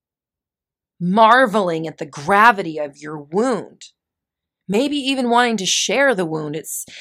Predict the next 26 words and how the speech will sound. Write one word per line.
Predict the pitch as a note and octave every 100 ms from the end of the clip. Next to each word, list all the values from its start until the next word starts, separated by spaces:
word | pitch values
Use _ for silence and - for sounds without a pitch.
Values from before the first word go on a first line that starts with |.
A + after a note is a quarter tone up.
| -
maybe | F3+ B3
we're | B3
not | C4 A3+
hiding | - A#3+ B3+ C4
it. | B3
Maybe | B3
we're | A#3 G3
showing | - A#3+ A3+ G3
it |
off. | A3 G#3+
"Look | G3+ A#3+
at | A#3+
how | A#3
bad | D#3+ G3 A3+ B3+
my | G3 E3+
wound | E3+ E3 C4 C#4+
is. | F3+ E3+
Please, | - C4+ A#3 -
somebody | A#3 A3 F#3+
just | F3+ E3+
acknowledge | D#3+ D3+ F#3 G#3 F3 D#3
how | - D3+
bad | C#3 D#3+ D3+
my | D#3
wound | D3+ G#3+ E4+ F4+
is." | E3 - -